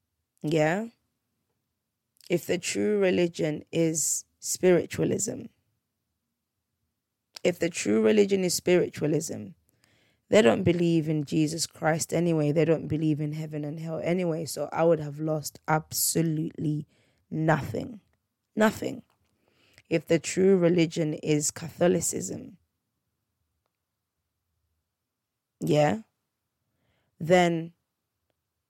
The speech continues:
I would have lost nothing, because I believe in the same Bible that they claim to believe.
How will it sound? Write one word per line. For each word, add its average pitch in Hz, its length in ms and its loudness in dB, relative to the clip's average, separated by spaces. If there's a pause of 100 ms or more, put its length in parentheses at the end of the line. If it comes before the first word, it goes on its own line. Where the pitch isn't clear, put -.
(500)
I 202 120 6
would 226 160 8
have 185 180 2
lost 170 280 -2
nothing, 175 540 -6 (140)
because 170 420 -2
I 185 140 0
believe 180 380 0
in 160 100 -6
the 156 100 -6
same 165 260 -4
Bible 160 300 -2
that 165 260 -10
they 208 180 8
claim 156 360 -10
to - 120 -14
believe. - 600 -14